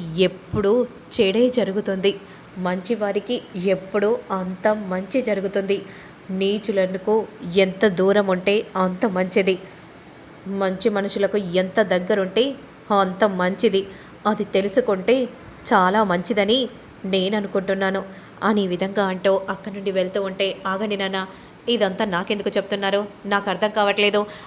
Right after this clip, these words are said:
అని రవి కోపంగా అడుగుతూ ఉంటే, అప్పుడు వెంటనే అక్కి ఉందని, "అంటే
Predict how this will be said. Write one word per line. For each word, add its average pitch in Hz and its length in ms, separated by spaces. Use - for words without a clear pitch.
అని 196 280
రవి 190 340
కోపంగా 208 420
అడుగుతూ 190 380
ఉంటే, 196 460
అప్పుడు 196 220
వెంటనే 208 500
అక్కి 190 260
ఉందని, 196 480
"అంటే 196 440